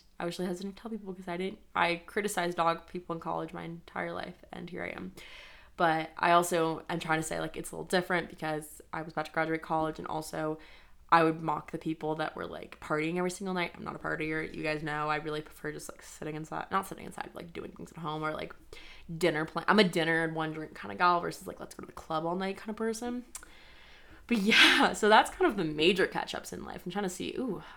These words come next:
we're, like, twenty-five minutes. This is gonna be, like, a little shorter one, I feel like. Um, let me sip my coffee. Oh my God, coffee on a Sunday afternoon, like, you have candles going, just hits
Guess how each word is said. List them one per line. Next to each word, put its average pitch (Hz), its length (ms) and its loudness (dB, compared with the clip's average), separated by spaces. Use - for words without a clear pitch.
we're, 190 80 -10
like, - 220 -16
twenty-five 165 1120 -4
minutes. 160 680 -6
This - 220 -12
is - 60 -16
gonna - 140 -10
be, 180 120 -8
like, - 140 -14
a - 40 -12
little - 120 -8
shorter - 340 -10
one, - 100 -8
I - 80 -10
feel - 220 -10
like. - 180 -10
Um, 156 360 6
let 170 80 -2
me 180 60 2
sip - 160 -8
my 339 100 -2
coffee. - 500 -10
Oh 349 60 12
my - 80 -12
God, - 200 -16
coffee 262 580 -4
on 214 140 -6
a 202 40 -4
Sunday 185 300 -6
afternoon, 180 480 -6
like, 175 200 4
you 165 60 -4
have 156 100 -12
candles 170 360 -10
going, 190 460 -8
just 175 220 -8
hits - 380 -6